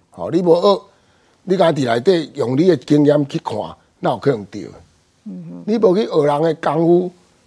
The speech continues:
Speaker 2: 嗯哼。
Speaker 1: 欸，你较后你家己就会当推测，因为这个华医伫咱台湾无人要做嘛。
Speaker 2: 嗯哼。
Speaker 1: 所以那个医生去做，他也不懂啊。
Speaker 2: 嗯哼。
Speaker 1: 哦，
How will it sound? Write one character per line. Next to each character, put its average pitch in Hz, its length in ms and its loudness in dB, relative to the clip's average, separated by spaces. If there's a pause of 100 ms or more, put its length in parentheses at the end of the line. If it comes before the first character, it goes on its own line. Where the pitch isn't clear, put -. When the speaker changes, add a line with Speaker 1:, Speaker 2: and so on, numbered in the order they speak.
(200)
Speaker 2:
嗯 175 240 -12
哼。 180 260 -14
Speaker 1:
欸， 170 240 2
你 226 240 -2
较 226 140 2
后 156 260 -2
你 208 100 0
家 - 160 -2
己 151 120 -4
就 151 80 0
会 143 80 0
当 196 180 -2
推 185 200 0
测， 175 300 0 (480)
因 233 120 0
为 220 120 4
这 233 220 2
个 226 80 6
华 156 300 0
医 226 180 -2 (260)
伫 135 100 -4
咱 208 180 2
台 190 80 -2
湾 127 180 -8
无 139 120 -4
人 135 140 -4
要 175 100 -2
做 95 280 -16
嘛。 71 140 -20 (400)
Speaker 2:
嗯 190 180 -12
哼。 170 260 -14
Speaker 1:
所 214 220 4
以 220 40 2
那 226 100 4
个 208 100 4
医 214 160 -2
生 202 320 2 (520)
去 214 120 -8
做， 202 260 4
他 170 180 2
也 139 60 -2
不 185 140 -6
懂 - 320 -6
啊。 80 120 -18 (280)
Speaker 2:
嗯 190 160 -14
哼。 180 280 -16 (100)
Speaker 1:
哦， 95 300 -10